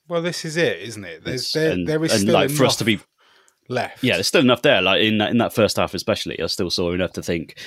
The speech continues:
Speaker 2: actually, we've got a decent side there still. We're, we're actually playing some decent stuff. We're making chances. We're, you know, we're putting some stuff together. So,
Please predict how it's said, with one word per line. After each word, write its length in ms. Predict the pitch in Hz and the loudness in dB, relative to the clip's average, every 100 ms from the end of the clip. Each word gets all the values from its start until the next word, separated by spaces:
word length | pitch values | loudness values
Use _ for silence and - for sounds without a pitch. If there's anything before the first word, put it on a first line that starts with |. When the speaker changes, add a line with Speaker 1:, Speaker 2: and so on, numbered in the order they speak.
| - - | -18 -6
Speaker 2:
actually, 600 | 101 - 98 76 85 90 - - - - _ _ _ _ - | -4 -4 -4 -4 -4 -8 -12 -20 -20 -20 _ _ _ _ -10
we've 160 | 95 | -6
got 140 | 95 - | -4 -4
a 40 | |
decent 340 | - 85 80 | -2 -4 -4
side 240 | - 113 110 | -6 -6 -6
there 140 | - | -8
still. 220 | - - - | -10 -12 -14
We're, 180 | 78 80 | -16 -14
we're 160 | 78 78 | -10 -8
actually 220 | 76 - | -8 -12
playing 180 | - 80 | -12 -12
some 140 | - - | -12 -10
decent 280 | 78 - | -10 -8
stuff. 240 | - 85 - | -8 -8 -8
We're 80 | 82 | -12
making 260 | 82 - | -12 -12
chances. 460 | 76 80 80 82 76 | -12 -10 -10 -10 -10
We're, 300 | 78 78 76 _ _ _ | -10 -8 -10 _ _ _
you 100 | - | -20
know, 60 | - | -20
we're 240 | 87 82 82 _ _ _ _ _ | -14 -14 -14 _ _ _ _ _
putting 200 | - - | -14 -10
some 120 | - 78 | -10 -10
stuff 180 | - - | -10 -12
together. 300 | - 85 - | -10 -10 -10
So, 160 | - | -14